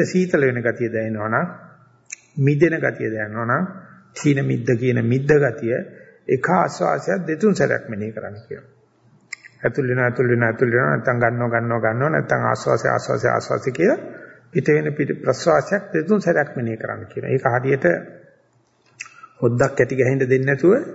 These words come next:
හැඳි ගන්නවා වගේ, මන්තනය කරනවා වගේ. හැබැයි එතකොට සමාධියක් එන්නේ නැහැ. ඒක හොඳට මතක තියාගන්න ඕනේ. සමාධියක් නැතුණාට සතිය හිටිනවා.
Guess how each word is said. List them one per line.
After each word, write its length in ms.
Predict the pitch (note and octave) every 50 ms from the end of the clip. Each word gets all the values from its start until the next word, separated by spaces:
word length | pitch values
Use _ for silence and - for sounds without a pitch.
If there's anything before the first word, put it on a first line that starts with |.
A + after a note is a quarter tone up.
| - - -
හැඳි 280 | - D3 D3+ D#3+ F#3
ගන්නවා 360 | E3+ D3+ A2+ G#2 G2 F#2+ F#2
වගේ, 200 | F2+ F2+ - - _ _ _ _ _ _ _ _ -
මන්තනය 420 | C3+ C3+ C#3+ C#3+ D#3 E3 D#3+ E3 D#3+
කරනවා 420 | D3 D3 B2+ A2+ A2+ G#2+ G#2 G2+ G2
වගේ. 200 | G2+ A#2 D3+ G#3 A3 - - - - - _ _
හැබැයි 280 | - D#3 D#3 F3 E3+
එතකොට 340 | D#3 C#3+ D#3+ D#3+ F#3 F#3+ F#3+ A#3+
සමාධියක් 720 | F#3 - D3 D#3 D#3 F3 G3 A3 A3+ G3+ A#3 B3+ A#3+ A#3+ -
එන්නේ 320 | E3+ C3 A2 F#2+ F#2+ F2
නැහැ. 140 | - - - _ _ _ _ _ _ _ _ _ _ _ _ _ _ _ _ _ _ _ -
ඒක 120 | C#3+ D3+
හොඳට 300 | F3+ D#3 D#3+ F3+ F#3 G#3
මතක 260 | F3+ C#3+ A#2+ A#2+ A2+
තියාගන්න 460 | G#2 A2+ G#2+ G2 G2 G2 F#2 F#2 F#2+
ඕනේ. 260 | G2 G2+ G#2 A#2 A#3 A#3+ - - - - - - -
සමාධියක් 600 | - - D3 C3+ D3+ E3+ F#3+ F#3+ F3 G3+ F3 - -
නැතුණාට 500 | D#3 D3 C#3+ - G3 G#3+ A3+ B3+ - -
සතිය 320 | F3 - - - F#3+ C3
හිටිනවා. 420 | - C3 A#2+ - - - F#2+ -